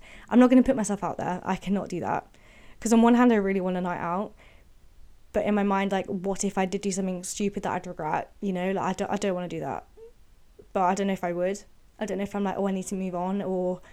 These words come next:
I don't know. So that's why I'm not going out. I'm just staying with my friends. I'm staying really close to home and just really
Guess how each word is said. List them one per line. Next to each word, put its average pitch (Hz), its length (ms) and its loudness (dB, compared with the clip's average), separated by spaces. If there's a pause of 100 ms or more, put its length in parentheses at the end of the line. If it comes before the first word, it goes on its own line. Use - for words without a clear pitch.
(380)
I 240 100 6
don't 247 160 10
know. 180 200 2 (200)
So 214 420 0 (280)
that's 220 200 -2
why 208 140 2
I'm 190 220 4
not 214 160 4
going 180 240 0
out. 165 280 -6 (880)
I'm 202 280 4
just 196 180 0
staying 202 300 2
with 202 120 0
my 208 120 0
friends. 180 400 -4
I'm 180 100 -4
staying 185 280 -4
really 190 180 0
close 196 360 -4
to 208 80 -6
home 180 360 -6
and 185 100 -4
just 185 240 -10
really 190 500 -4